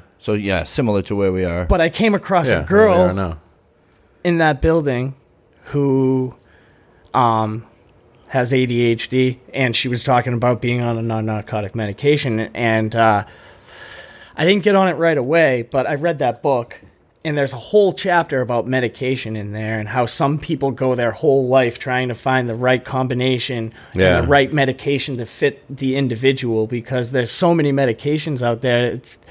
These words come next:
Speaker 2: The first one that you get put on isn't necessarily the one that's gonna be right for you as an
Speaker 3: Mm.
Speaker 2: individual, 'cause there's all those different side effects. And being a judgmental person about reading, I never read any side effects. So, like, now I'm taking
Speaker 3: Oh,
Speaker 2: all
Speaker 3: yeah.
Speaker 2: these medications.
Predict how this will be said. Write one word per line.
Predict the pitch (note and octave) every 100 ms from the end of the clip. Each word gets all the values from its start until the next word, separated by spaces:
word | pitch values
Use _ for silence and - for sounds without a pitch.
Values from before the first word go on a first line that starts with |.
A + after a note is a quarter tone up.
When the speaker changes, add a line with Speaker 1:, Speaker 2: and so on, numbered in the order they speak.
| - -
Speaker 2:
The | -
first | F#3+ F3+ G3+
one | F#3+
that | D3+
you | D3
get | C3+ -
put | F#3
on | F#3+ C#3+
isn't | D3 D#3 D#3
necessarily | D#3+ - D3 F3 E3 D3+ C#3+
the | C3
one | D3+ D#3
that's | C#3+ -
gonna | D#3 C3+
be | B2
right | C3 C#3+ -
for | B2
you | B2+ D3 A#2 A2 - -
as | D3 -
an | C#3+
Speaker 3:
Mm. |
Speaker 2:
individual, | C#3+ A2+ C#3 C3 A2+ A2 - - - -
'cause | D#3 C3
there's | C3+ C3+
all | B2+
those | B2 A#2+
different | C#3+ B2 C3
side | - C#3 C3+
effects. | B2 - A#2+ -
And | A#2+ A2 - - _ _ _ _ _ _ _ - -
being | C3+ C3+
a | B2+
judgmental | C#3 C#3+ A#2+ C#3+ C3 C3
person | - D3 D3 F3
about | C#3 A2+
reading, | C3+ D#3+ D#3+ C#3+
I | C#3
never | D3 D3
read | C#3+ D#3
any | E3 B2+
side | - D#3+ F3+ F#3+
effects. | D3+ C#3 C3+ -
So, | - C#3
like, | C3+ C3+ -
now | D#3+
I'm | F3+
taking | - G#2 G2+
Speaker 3:
Oh, |
Speaker 2:
all | F3+
Speaker 3:
yeah. | - F2+
Speaker 2:
these |
medications. | E3+ D3+ - E3+ D3+ D3 C#3